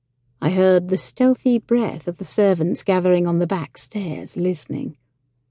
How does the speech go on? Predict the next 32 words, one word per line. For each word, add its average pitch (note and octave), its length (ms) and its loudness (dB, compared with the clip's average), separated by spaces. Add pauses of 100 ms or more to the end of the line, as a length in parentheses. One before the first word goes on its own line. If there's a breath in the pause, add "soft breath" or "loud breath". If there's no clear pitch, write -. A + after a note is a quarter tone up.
(380)
Roberts F3+ 380 2
nodded. D#3+ 480 -2 (1160)
"I G3 160 4
thought D#4 380 8
you G3 220 6
were F#3+ 140 6
to A3 140 2
return A3+ 420 6
tomorrow, A#3+ 760 6 (420)
and G3+ 160 4
believed A#3+ 400 8
your B3 160 10
servants A3 680 6
would G#3 120 6
have G#3 180 6
gone A#3+ 300 8
with C#4+ 200 6
you B3+ 400 6
out G3 280 0
of A3 120 -4
respect." - 680 0 (1300)
Caught D4 420 6
in A#3 120 6
the A3 120 6
act G#3+ 460 2
and B3 320 6
admitting G#3+ 560 2
it. - 240 -8 (1300)
"Why F4 240 8
are G3+ 160 6
you F3+ 40 4
here, D#3+ 560 2